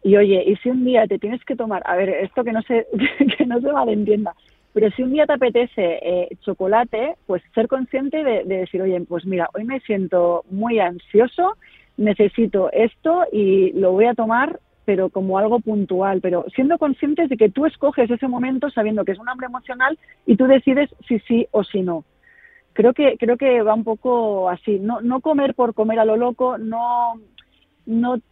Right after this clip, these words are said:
no comer en el horario estipulado porque está estipulado así, sino realmente llegar al desayuno y decir, "Vale, tengo hambre hoy, no tengo hambre, ¿qué comería, qué no comería?". Sé que suena un poco como a desorden,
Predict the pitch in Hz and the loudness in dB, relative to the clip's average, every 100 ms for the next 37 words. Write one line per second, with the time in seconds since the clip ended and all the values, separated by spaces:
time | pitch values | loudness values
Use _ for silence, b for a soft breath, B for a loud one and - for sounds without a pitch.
0 | _ 240 254 269 294 269 277 247 226 208 | _ -2 0 2 2 4 2 2 2 4
1 | 208 220 226 220 208 196 - 208 - 214 | 4 4 4 0 -2 -4 -8 -10 -10 -10
2 | 202 208 214 214 208 202 202 - 196 _ | -4 0 0 0 -2 -8 -10 -8 -10 _
3 | 233 220 220 196 202 202 180 - 294 311 | -6 -4 -10 -6 -4 -4 -8 -6 -6 -4
4 | 240 220 214 196 185 208 214 226 247 233 | -8 -8 -6 -8 -6 -6 -6 -8 -6 -2
5 | 220 214 226 220 202 202 214 226 262 220 | 2 4 4 2 0 -4 -6 -6 -8 -8
6 | 190 185 180 208 226 240 247 247 240 254 | -4 -2 -2 -6 -6 -6 -4 -4 -4 -6
7 | 254 202 226 220 220 226 226 214 208 220 | -8 -10 -8 -2 0 0 0 -2 -2 -2
8 | 202 196 226 220 - 208 214 208 190 190 | -2 -2 0 -2 -2 -2 -2 -4 -4 -2
9 | 220 233 240 B B B B B - 247 | 2 2 0 B B B B B 0 4
10 | 311 - 302 311 269 294 330 294 240 214 | 4 4 4 4 2 0 0 2 2 2
11 | 190 180 - 254 269 240 | 0 -2 0 0 2 0